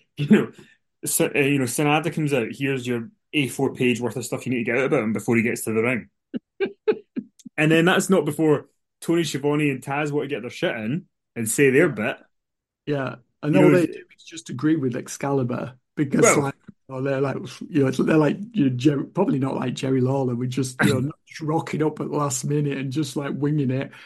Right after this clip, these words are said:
Speaker 2: I'm sure they do more work than he did. Uh,
Speaker 1: Yeah.
Speaker 2: but yeah, clearly Excalibur is the engine of that commentary team, and he's the one who does the research and knows his stuff, and they're kind of,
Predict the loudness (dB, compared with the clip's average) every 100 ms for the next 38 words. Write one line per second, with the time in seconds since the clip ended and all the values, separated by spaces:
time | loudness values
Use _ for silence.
0 | -8 -4 2 4 6 6 6 4 2 2
1 | 0 -2 -2 -2 -2 -2 -4 -6 -10 -20
2 | -20 -14 -6 -2 0 0 -2 0 0 -2
3 | 2 4 4 2 -4 -6 -4 -2 -2 -2
4 | -4 -4 -6 -4 -2 0 2 0 0 -2
5 | -6 -8 -6 0 2 2 2 -4 -4 -2
6 | 0 0 0 2 2 4 2 2 -2 -2
7 | -2 -4 -4 -4 -2 0 0 -4 -6 -2
8 | -2 -2 -6 -6 -4 -6 -8 -14 _ -16
9 | -6 -2 0 0 -4